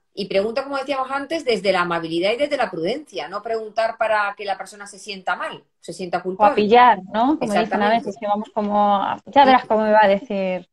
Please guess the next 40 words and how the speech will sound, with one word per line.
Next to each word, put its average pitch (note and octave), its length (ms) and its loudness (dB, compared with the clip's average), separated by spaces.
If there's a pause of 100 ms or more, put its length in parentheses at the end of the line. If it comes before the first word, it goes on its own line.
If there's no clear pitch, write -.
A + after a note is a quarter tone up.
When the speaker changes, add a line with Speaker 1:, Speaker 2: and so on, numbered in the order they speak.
Speaker 2:
cómo G3+ 140 -2
va G3+ 80 0
a G#3 60 2
decir G3+ 220 -4
Speaker 1:
Exacto. - 240 -10
Speaker 2:
esto". - 160 -20
Speaker 1:
Que F3+ 120 -2
cada F3 280 4
hora A3 140 4
de A#3+ 60 -2
preguntar C4 440 -8
haya D4 200 -8
nobleza. F#3 560 -10 (1200)
Speaker 2:
Vale. F3 380 -10 (460)
Speaker 1:
Vale. B3 260 -16
Speaker 2:
Bueno, A3+ 340 4
pues A3+ 540 2 (140)
muchísimas B3+ 400 2
gracias. B3+ 240 2
No B3 120 4
sé C#4+ 100 2
si D4 100 4
había C#4 240 8
preguntas C#4 460 4
porque A#3+ 220 2
no A#3+ 100 2
me B3+ 100 4
ha B3+ 60 4
dado B3 120 6
tiempo A#3+ 360 2
a A3+ 80 8
ir, A#3 420 4
Speaker 1:
Yo F#3+ 180 -4
he F3 60 2
Speaker 2:
a A3 100 4
ir A#3+ 120 2
Speaker 1:
mirado. A3+ 120 0
Speaker 2:
leyendo, C#4 640 2 (220)
pero G#3 220 4
bueno G3+ 360 2